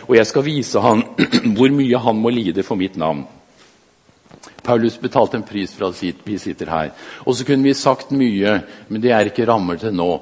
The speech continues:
om hvordan Guds folk herjes mange steder i verden. Og det er en lidelse for oss <clears throat> å se hvordan mennesker lider på grunn av evangeliet. <clears throat>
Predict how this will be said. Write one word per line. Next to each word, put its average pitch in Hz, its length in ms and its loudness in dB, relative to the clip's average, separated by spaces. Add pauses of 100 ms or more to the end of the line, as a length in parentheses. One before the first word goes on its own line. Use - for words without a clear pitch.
(260)
om 101 160 -2
hvordan 95 400 0
Guds 147 320 -4
folk - 560 -2 (1500)
herjes 101 560 -2 (540)
mange 101 340 -4
steder 80 400 -4
i 85 100 -2
verden. 71 380 -4 (680)
Og 110 120 -2
det 104 80 2
er 104 160 2
en 120 160 -4
lidelse 101 720 -2
for 85 240 -4
oss - 160 -6 (360)
<clears throat> 110 360 -2
å 101 80 -2
se 98 280 0 (400)
hvordan 110 280 0
mennesker 98 320 -4
lider 85 320 -2
på 101 120 -6
grunn 85 200 -6
av 82 160 -2
evangeliet. 80 640 -2 (240)
<clears throat> 87 480 -6